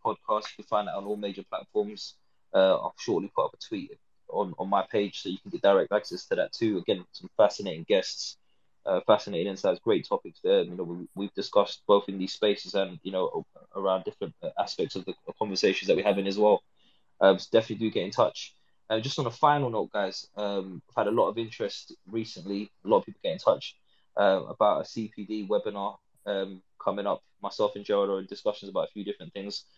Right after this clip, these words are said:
but I'll be running a C P D webinar, free C P D webinar for people to get in touch with, just a bit of insight around the practice spectrum, some of the benefits of alternative feedback methods.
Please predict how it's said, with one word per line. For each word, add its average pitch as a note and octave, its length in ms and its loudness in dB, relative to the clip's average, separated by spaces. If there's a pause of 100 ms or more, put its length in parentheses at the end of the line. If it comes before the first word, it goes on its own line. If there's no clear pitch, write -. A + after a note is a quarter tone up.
(360)
but D#2+ 80 10
I'll G#2 200 10
be G#2 180 -4
running G2+ 320 -4
a F#2+ 80 -6
C G#2 280 -10
P - 80 -20
D G2 140 -8
webinar, F#2+ 440 -2 (340)
free A#2 160 4
C G#2 260 -4
P F#2+ 60 -12
D F#2+ 100 -8
webinar F#2 320 -2
for - 100 -20
people - 180 -16
to F#2+ 40 -18
get G2 100 2
in F2+ 60 -2
touch - 240 -6
with, F#2 100 -12
just - 200 -10
a G2+ 40 -16
bit - 160 4
of - 80 -4
insight G2 320 4
around F#2 200 8
the F2 60 -8
practice - 360 -6
spectrum, - 460 -6 (420)
some G#2+ 220 0
of G2 40 -2
the G2 120 -4
benefits G2 400 -2
of G#2+ 80 -2
alternative G#2 480 -4
feedback G2+ 360 -4
methods. - 600 -6